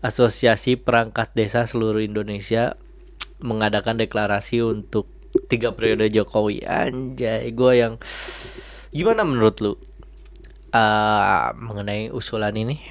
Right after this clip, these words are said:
Jokowi tiga periode? Menurut lu gimana? Kalau menurut gue, janganlah ya. Maksud gue, udahlah,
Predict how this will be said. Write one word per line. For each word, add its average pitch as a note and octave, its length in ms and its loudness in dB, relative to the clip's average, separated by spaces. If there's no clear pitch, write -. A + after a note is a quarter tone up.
Jokowi A2 400 -2
tiga G#2+ 240 -4
periode? A2+ 400 0
Menurut E3+ 560 6
lu G3 240 8
gimana? F#2+ 400 -4
Kalau A2 160 0
menurut C#3 320 -4
gue, C#3+ 340 8
janganlah G2 480 -4
ya. G2 160 -6
Maksud G#2 320 -8
gue, A2 400 0
udahlah, G#2 400 -4